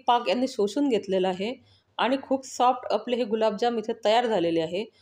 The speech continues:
आणि तुम्हाला दाखवते मी याचा सॉफ्टनेसपणा किती छान आहे तो असा.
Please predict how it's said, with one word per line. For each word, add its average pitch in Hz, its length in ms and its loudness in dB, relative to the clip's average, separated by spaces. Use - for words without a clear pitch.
आणि 240 160 2
तुम्हाला 277 280 4
दाखवते 254 520 2
मी 269 180 2
याचा 262 220 0
सॉफ्टनेसपणा 240 800 0
किती 247 280 -6
छान 196 300 -2
आहे 175 180 -2
तो 156 180 -4
असा. 151 220 -12